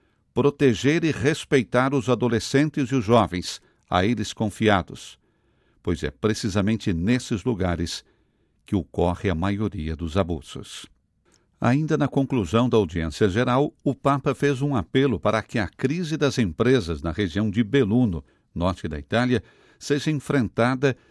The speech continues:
sem sempre recorrer à lógica do lucro, mas à lógica da partilha justa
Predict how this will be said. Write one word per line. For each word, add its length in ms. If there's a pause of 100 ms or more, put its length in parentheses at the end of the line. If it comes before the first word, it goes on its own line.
sem 280
sempre 420
recorrer 600
à 140
lógica 640
do 100
lucro, 540 (400)
mas 420 (260)
à 180
lógica 540
da 140
partilha 600
justa 580